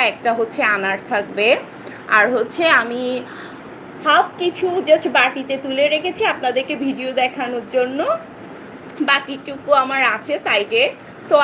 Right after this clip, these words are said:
আপনাদেরকে কিভাবে প্রসেসটা করতে হয় মানে ডেকোরেশনের প্রসেসটা, ওটা নিয়ে শেয়ার করতেছি। So ওকে, আমার লাইভটা কি ক্লিয়ার আর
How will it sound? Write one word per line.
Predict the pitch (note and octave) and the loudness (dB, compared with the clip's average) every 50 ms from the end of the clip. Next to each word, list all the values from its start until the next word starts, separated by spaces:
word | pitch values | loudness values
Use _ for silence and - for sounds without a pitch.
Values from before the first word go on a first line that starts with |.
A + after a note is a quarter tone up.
| C4+ | 4
আপনাদেরকে | C4+ C#4+ C#4 C#4 C4 D4+ D4+ D4+ F4 E4+ E4 - | 2 0 -4 -4 -2 -2 -4 -4 -4 -10 -6 -2
কিভাবে | D4+ D4 C#4+ C#4 E4 C4+ D#4 E4 E4 - | -2 -2 0 0 0 0 0 0 4 6
প্রসেসটা | C#4+ C4 - - C#4 C#4+ - - D#4 D#4+ - - | 6 6 6 6 -2 -8 -6 0 0 0 4 6
করতে | B3+ A#3 A#3+ - - C#4 C#4+ D4+ C#4+ | 4 4 4 4 4 4 4 4 6
হয় | E4 D#4+ G#4 B4 C#5 D5+ C#5+ B4 F4+ | 6 6 6 6 4 2 -2 -6 -6
মানে | A#3+ A#3+ B3 A#3+ A#3 | -6 -6 -6 -2 0
ডেকোরেশনের | G#3+ G#3+ G#3+ - A#3 A#3+ B3+ - D#4 C#4+ C#4+ C#4+ C#4+ - | 0 0 0 0 -2 -2 -2 -2 -2 0 0 0 2 2
প্রসেসটা, | B3 B3 B3+ D4 D4+ - - G4+ E4+ - - A#3 | 0 0 0 -2 -8 -4 -2 -2 -2 0 0 -2
ওটা | A#3 - B3 B3+ B3+ C4 | 0 2 2 2 2 0
নিয়ে | B3+ B3 A#3+ - _ _ | -2 -4 -6 -6 _ _
শেয়ার | - G#3 G3+ - - | -8 -8 -8 -6 -10
করতেছি। | G3 F#3+ - - F#3+ F#3 F#3+ - - - F#3+ F3 - - - - - - - - - - - - | -12 -12 -10 -8 -8 -8 -8 -10 -10 -8 -8 -8 -8 -10 -14 -16 -16 -16 -16 -16 -16 -16 -12 0
So | - E4 E4 E4 E4 | 6 8 8 8 8
ওকে, | D#4+ - - E4+ E4 D#4+ D#4 - - C#4 C#4 | 4 0 4 4 6 6 6 4 2 0 0
আমার | C#4 D4 D4+ D#4+ D#4+ D#4+ D#4+ D#4 C#4+ - - - - - B3+ | 2 4 4 6 6 4 2 0 -4 -6 -12 -18 -12 -4 0
লাইভটা | A#3+ B3 C#4 C#4 - - D#4+ D#4+ - | 0 0 0 0 0 2 2 2 2
কি | E4+ E4 D#4+ - | -2 -4 -4 0
ক্লিয়ার | C#4 C#4 C#4 C#4+ C#4+ C#4+ C#4+ - - B3 | 4 6 8 8 8 8 6 6 4 2
আর | B3+ | 2